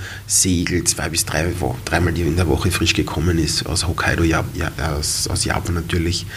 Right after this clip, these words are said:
Das war schon so ein Eye-Opening Experience für mich und, äh, war das schon ein Produkt, da dachte ich mir,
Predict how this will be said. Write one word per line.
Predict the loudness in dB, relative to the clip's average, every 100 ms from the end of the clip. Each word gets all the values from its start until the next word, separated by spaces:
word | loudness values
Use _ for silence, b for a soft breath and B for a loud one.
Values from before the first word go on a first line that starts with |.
| B B B
Das | 0 0
war | 2
schon | 2 2 0
so | 0 0 0 2
ein | 0
Eye-Opening | 2 2 2 2 2 2
Experience | 0 2 2 4 2
für | 0
mich | -2 -2 -2
und, | -6 -4
äh, | -4 -4 -8 B B B B B B B -16 -4
war | 2 4
das | 6 4
schon | 6 6 6 6 4 2
ein | 2 2
Produkt, | 4 4 6 4 4
da | 4
dachte | 4 2 0
ich | 2
mir, | 2